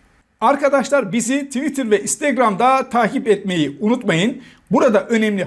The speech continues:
haberleri, anlık gelişmeleri, yatırım araçları hakkındaki önemli bilgileri, teknik ve temel analizleri, grafik çalışmalarımızı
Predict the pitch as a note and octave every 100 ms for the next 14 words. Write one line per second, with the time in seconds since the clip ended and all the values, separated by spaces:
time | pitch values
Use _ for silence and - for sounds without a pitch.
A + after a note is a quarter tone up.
0 | - G3 F#3+ E3 C#3+ C#3 D#3 A3+ - G3
1 | G#3+ G#3 - G3+ F3 F3+ D#3 C#3+ D3 A#3+
2 | D#3 F#3 G#3+ C#4+ B3 A#3+ A#3 A#3+ E3 G#3
3 | G#3 G#3+ G3+ - G#3+ G3 F#3+ D#3 F3 D3+
4 | D3 C#3+ F#3 G#3+ - _ _ - A3+ A#3
5 | E4 - G3+ G#3+ G#3+ F#3+ - A3 G3 F3
6 | C#3 E3 E3 C4 C#3+ B2+ C4 B3+ C#4 A#3+
7 | G#3+ G#3+ G3+ G3 G3 F#3+ F#3 F#3